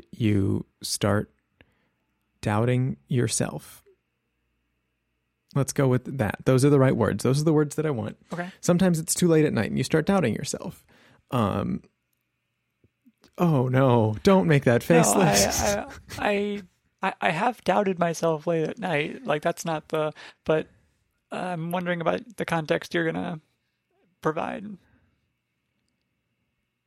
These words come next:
Speaker 1: Um, well, you see, last night it was too late at night, and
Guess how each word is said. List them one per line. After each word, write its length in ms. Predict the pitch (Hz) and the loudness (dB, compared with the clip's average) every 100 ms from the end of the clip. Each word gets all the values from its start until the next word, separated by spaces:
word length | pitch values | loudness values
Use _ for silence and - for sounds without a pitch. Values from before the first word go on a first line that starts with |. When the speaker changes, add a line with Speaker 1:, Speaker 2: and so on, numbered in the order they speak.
| - | -8
Speaker 1:
Um, 480 | - 110 104 104 104 _ _ - | 0 2 2 -2 -4 _ _ -4
well, 260 | 123 120 117 | 0 2 2
you 100 | 113 | 0
see, 180 | - 120 | 2 2
last 280 | 107 107 | 2 0
night 180 | 127 110 | 0 2
it 80 | 113 | 2
was 380 | 110 104 - - - - | 0 0 -2 -6 -10 -14
too 140 | - 123 | -2 2
late 160 | 104 | 2
at 100 | 110 | 2
night, 300 | 120 101 - - _ - - _ - | 0 -2 -4 -8 _ -20 -20 _ -4
and 500 | 120 107 107 107 107 | 0 2 2 0 -2